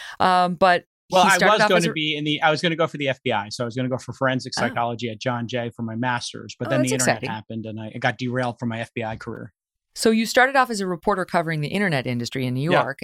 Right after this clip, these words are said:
Speaker 2: and, uh, founder and C E O of something called Rising Tide Studios, a media company, uh, and went on to stay sort of in the media company. You had an angel investor, Mark Cuban. He and I have also had some sparring, but it was fun.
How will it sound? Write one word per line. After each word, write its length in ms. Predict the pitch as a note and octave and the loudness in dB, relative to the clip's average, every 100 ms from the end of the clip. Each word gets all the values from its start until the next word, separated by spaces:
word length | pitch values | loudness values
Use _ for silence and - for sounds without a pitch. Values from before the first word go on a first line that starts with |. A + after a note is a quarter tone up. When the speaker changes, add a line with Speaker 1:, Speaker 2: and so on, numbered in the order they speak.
| - | -6
Speaker 2:
and, 420 | D3 C#3+ C3+ C3+ C3 | -2 0 0 0 0
uh, 360 | B2+ B2 B2 - | 0 0 -2 -2
founder 560 | D#3 C#3+ D3 C#3+ C#3 | 0 2 2 2 2
and 140 | C#3 C3+ | 2 -2
C 280 | D#3+ C#3+ C#3+ | -6 -2 0
E 40 | |
O 120 | C3+ | 0
of 60 | C3 | -2
something 200 | C#3 B2 | -6 -2
called 200 | B2+ B2 | -2 0
Rising 440 | C3 C3+ B2+ C3+ | 0 0 -2 -6
Tide 340 | - B2 C3 - | -4 -2 -2 -4
Studios, 500 | D#3 E3+ F3 E3+ D#3 | -4 -2 2 2 0
a 40 | |
media 280 | C#3 F3 E3 | -4 -2 -2
company, 580 | E3+ D#3+ D#3+ D#3+ D#3+ - - - - - | -2 -2 -2 -2 -4 -6 -16 -16 -8 -2
uh, 180 | D3 D3 | 0 0
and 180 | D3+ D3 | -2 -2
went 160 | D3+ | 0
on 400 | E3+ F3+ F3+ F3+ | 2 4 4 2
to 300 | E3 D3 C#3+ - | 0 0 0 -4
stay 260 | - A3 G#3 | -2 0 0
sort 160 | F#3+ | -2
of 80 | F3 | -2
in 140 | F3 F3 | 0 0
the 60 | |
media 300 | E3+ E3+ E3+ | 0 0 0
company. 540 | D#3+ D#3+ D#3 D#3 D#3 D3+ | 0 -2 0 -2 -2 -4
You 280 | C#3 F#3 B3+ | -2 0 2
had 140 | D#3+ | 2
an 80 | D3+ | 0
angel 260 | C#3+ C#3 C#3 | -4 -2 -2
investor, 320 | C3 C3+ D3 | -2 0 0
Mark 280 | C#3 D3 - | 0 -2 -2
Cuban. 400 | E3+ D3 C3+ C#3 - - - | -4 0 0 -2 -10 -10 -2
He 100 | E3+ | 2
and 80 | C#3+ | 2
I 80 | D3 | 2
have 140 | C#3 | 0
also 200 | C#3 C3+ | -2 -2
had 160 | C3 C3+ | -2 -2
some 120 | B2+ | -4
sparring, 440 | - B2+ B2 C3 | -2 0 0 -2
but 100 | C3 | -4
it 40 | - | -4
was 120 | - | -2
fun. 300 | C3 A#2+ | 0 0